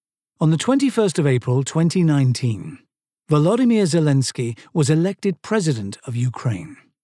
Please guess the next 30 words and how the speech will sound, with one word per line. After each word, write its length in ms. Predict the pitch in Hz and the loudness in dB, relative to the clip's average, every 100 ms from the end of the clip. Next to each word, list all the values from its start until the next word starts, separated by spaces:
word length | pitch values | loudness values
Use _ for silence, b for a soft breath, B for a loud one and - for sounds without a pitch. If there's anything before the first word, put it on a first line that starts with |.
| _ _ _ _ _ _ _ _ _ _ _ | _ _ _ _ _ _ _ _ _ _ _
But 140 | 175 147 | -4 0
when 240 | 185 226 | 2 2
he, 320 | 196 175 208 | 4 2 0
for 100 | 185 | -2
the 80 | 131 | -4
first 400 | - 156 156 - | 0 0 0 -2
time, 380 | 185 170 151 139 B B | 0 0 0 -2 B B
stepped 460 | - 165 208 - - | -6 -2 -4 -6 -2
onto 200 | 170 143 | 0 0
the 160 | 143 160 | -2 -2
international 680 | 180 202 190 160 170 156 | -2 -2 -4 -2 -2 -2
stage 500 | 139 - 139 180 202 | -2 -4 -4 -4 -4
in 140 | 143 101 | -4 -4
the 100 | 98 | -6
U 300 | 113 156 147 | -2 0 2
N 200 | 143 143 | 2 2
General 380 | 117 165 175 151 | 2 0 2 0
Assembly 640 | 139 - 226 170 101 147 | -2 -2 0 0 -2 -6
on 160 | 160 - | -8 -10
the 100 | - | -12
twenty-fifth 560 | - 143 135 131 143 | -4 -2 -2 -4 -4
of 80 | 131 | -4
September 640 | - 135 131 165 175 170 | -6 -8 -6 -2 0 2
that 220 | 147 143 | 0 -4
same 420 | - - 185 170 156 | -6 -2 0 2 2
year, 540 | 185 254 143 98 - _ _ _ _ _ _ _ - | 0 0 -2 -4 -16 _ _ _ _ _ _ _ -4
it 100 | 165 | 0
was 180 | 160 | 2
under 180 | 185 208 | 2 0
circumstances 1000 | 170 247 269 254 196 - 156 139 151 131 | 0 0 0 0 -2 0 0 0 0 -2